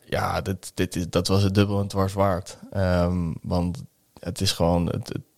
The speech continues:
een heel bijzonder traject geweest. En, ehm, ook omdat ik, hè, het gezicht was van die crowdfunding, ehm,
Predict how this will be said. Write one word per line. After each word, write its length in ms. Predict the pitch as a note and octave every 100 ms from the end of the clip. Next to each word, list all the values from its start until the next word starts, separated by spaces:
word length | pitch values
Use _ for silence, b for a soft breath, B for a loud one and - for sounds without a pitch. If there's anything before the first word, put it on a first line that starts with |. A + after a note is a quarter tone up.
| _
een 180 | - G2
heel 200 | G2 G#2
bijzonder 420 | G2+ G2+ G#2 G2+
traject 380 | - G2 F#2+ -
geweest. 420 | - F2+ F#2 A2+
En, 480 | - G2+ F2+ F#2 A2 B B B B B B -
ehm, 500 | F2 E2+ E2+ E2+ D#2+ - _ _ _ _ _
ook 220 | - F#2+
omdat 240 | G#2 G2 F#2+
ik, 100 | G2 _ - -
hè, 140 | E2+
het 220 | G#2+ A2+
gezicht 400 | - G2 A2+ A2+
was 260 | G#2+ G#2+ -
van 120 | G#2
die 100 | G2+
crowdfunding, 760 | - G2+ B2 - A2+ G#2+ A2 A#2
ehm, 640 | - F#2+ F#2+ F#2+ F#2+ F#2